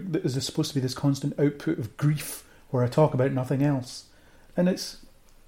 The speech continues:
no, you do find yourself, like, focusing on weirdly different things, and then, you know, and I remember with work as well, it was,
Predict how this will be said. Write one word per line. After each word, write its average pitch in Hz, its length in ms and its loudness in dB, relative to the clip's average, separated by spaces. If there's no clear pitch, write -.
no, 175 80 8
you 143 120 6
do 160 120 8
find 160 260 6
yourself, 131 340 0
like, 123 120 -4
focusing 135 440 -4
on 120 220 -2
weirdly 117 420 -2
different 117 360 -8
things, 120 400 -6
and 113 120 -6
then, 117 200 -6
you 151 80 4
know, 127 240 4
and 143 340 2
I - 40 -6
remember 175 320 6
with 113 260 0
work 165 320 4
as 117 160 -4
well, 139 260 6
it 135 80 -4
was, 135 360 -6